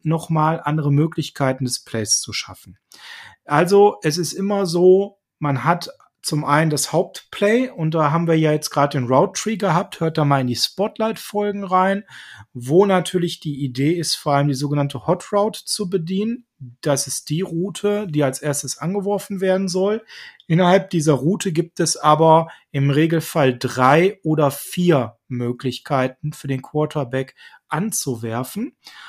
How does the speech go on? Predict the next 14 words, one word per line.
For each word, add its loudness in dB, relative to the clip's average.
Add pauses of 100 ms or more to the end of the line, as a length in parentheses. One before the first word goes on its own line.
(260)
Und, 2
ähm, 4
wenn 4
dieses -2
Play 2
eben 0
schon, -4
bevor -2
es, -6
äh, -4
an -2
der 0
Stelle, 0
ähm, -2